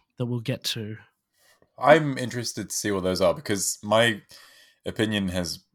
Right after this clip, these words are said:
Speaker 2: very much not changed. I-, it's still, you know, highly watchable, very
Speaker 1: <clears throat>
Speaker 2: enjoyable,
Speaker 1: Mm-hmm.
Speaker 2: uh, but also, like, it's not gonna occupy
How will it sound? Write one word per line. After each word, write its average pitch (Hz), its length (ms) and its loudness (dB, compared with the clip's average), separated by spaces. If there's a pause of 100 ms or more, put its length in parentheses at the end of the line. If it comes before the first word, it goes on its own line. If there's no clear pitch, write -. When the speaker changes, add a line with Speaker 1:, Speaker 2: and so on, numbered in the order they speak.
Speaker 2:
very 107 400 0
much 95 420 -2
not 87 360 0 (120)
changed. 104 540 -6
I-, - 40 -10
it's 92 440 -6
still, - 1040 -2 (240)
you 135 80 -4
know, 117 220 0 (240)
highly 107 440 2
watchable, 113 720 0
very - 360 6
Speaker 1:
<clears throat> - 20 12
Speaker 2:
enjoyable, 90 760 0 (300)
Speaker 1:
Mm-hmm. 131 340 2
Speaker 2:
uh, 87 240 8 (180)
but 104 160 0
also, 131 680 2
like, 127 400 2 (600)
it's - 180 -4
not 120 180 4
gonna 117 180 2
occupy 107 920 4